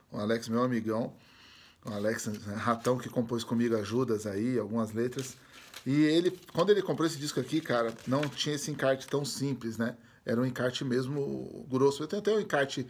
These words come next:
original aí, na, que eu tenho algumas edições desse disco. Eu gosto tanto que eu tenho algumas edições. Esse que, encarte aqui é o simplificado. E quando eu vi o encarte, eu falei, meu, como seu pai, sua mãe vai deixar você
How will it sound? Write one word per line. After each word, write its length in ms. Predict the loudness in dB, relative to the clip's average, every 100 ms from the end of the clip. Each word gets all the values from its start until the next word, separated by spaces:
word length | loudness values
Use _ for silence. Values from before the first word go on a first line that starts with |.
| -10 0
original 540 | 2 2 4 4 6
aí, 160 | 4 2
na, 340 | 2 0 -2 -10 -20 0
que 80 | 0
eu 60 |
tenho 140 | 2 0
algumas 240 | 0 0
edições 340 | -2 0 0
desse 260 | 0 -2 -4
disco. 380 | -2 -2 -4 -12 -20 -20 -8
Eu 120 | -2
gosto 260 | 4 4 2
tanto 180 | -4 -2
que 60 |
eu 40 | -2
tenho 140 | -2
algumas 220 | -2 -2
edições. 420 | -4 -2 -4 -4 -8 -20 -4
Esse 260 | 0 0 0
que, 180 | -2 -2
encarte 340 | 0 0 0
aqui 100 | 0
é 20 |
o 60 | 0
simplificado. 680 | -2 -4 -2 -2 -2 -4 -6 -16 -18 -12
E 60 | -2
quando 220 | 6 8
eu 100 | 8
vi 100 | 6
o 40 |
encarte, 300 | 4 4 4
eu 60 | 4
falei, 140 | 6
meu, 220 | 6 4
como 180 | 2 -2
seu 220 | -2 -2
pai, 320 | 0 0 0 2
sua 180 | 2
mãe 140 | 4 6
vai 100 | 4
deixar 240 | 4 2
você 480 | 2 2 2 2